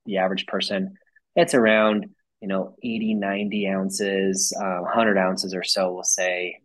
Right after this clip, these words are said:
um, uh, daily for that.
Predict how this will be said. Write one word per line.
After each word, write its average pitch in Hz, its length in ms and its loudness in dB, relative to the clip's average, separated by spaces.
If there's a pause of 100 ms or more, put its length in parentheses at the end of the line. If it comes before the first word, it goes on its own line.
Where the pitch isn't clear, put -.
(100)
um, 87 440 -6 (1000)
uh, 82 380 -2 (100)
daily 90 440 0 (160)
for 80 120 0
that. 69 160 -2